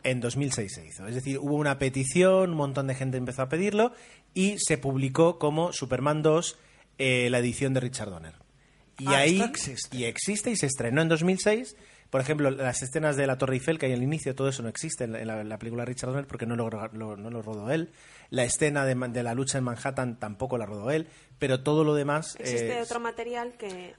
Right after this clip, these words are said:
Speaker 1: hay más material. Entonces, eh, puede que s-, haya que buscarlo. No creo que esté doblado, Tomeu. Tal vez te-, tuvieras que
Speaker 2: Dios.
Speaker 1: verte, eh, obligado a ver la
Speaker 2: No,
Speaker 1: versión original.
Speaker 2: es que hu-,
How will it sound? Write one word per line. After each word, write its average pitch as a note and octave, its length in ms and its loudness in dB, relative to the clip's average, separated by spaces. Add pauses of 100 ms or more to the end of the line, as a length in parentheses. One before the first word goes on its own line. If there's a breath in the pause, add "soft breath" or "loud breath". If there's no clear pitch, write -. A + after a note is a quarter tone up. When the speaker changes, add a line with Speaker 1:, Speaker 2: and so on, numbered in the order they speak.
(120)
Speaker 1:
hay C#3+ 200 4
más C3+ 180 0
material. G2 380 -6
Entonces, C#3 360 0
eh, C3 520 0 (200)
puede F#3 400 4
que D#3+ 140 0
s-, C3+ 220 -4
haya C#3 260 4
que D3 80 0
buscarlo. F3 500 4 (500 loud breath)
No F#3 340 2
creo G3+ 260 6
que C#3 80 -2
esté C3 180 0
doblado, C3+ 400 4
Tomeu. B2+ 240 2
Tal C3 180 2
vez C3 120 0
te-, C#3 240 -4 (220)
tuvieras C3 340 0
que B2+ 220 -4
Speaker 2:
Dios. A2 360 -12
Speaker 1:
verte, B2+ 600 0
eh, A#2+ 40 -4
obligado A#2+ 440 2
a D#3 60 4
ver C3+ 100 0
la C3 80 2
Speaker 2:
No, D#3+ 60 4
Speaker 1:
versión D3 200 2
original. A#2+ 360 0
Speaker 2:
es F3 60 2
que F3+ 200 -4
hu-, E3+ 160 -10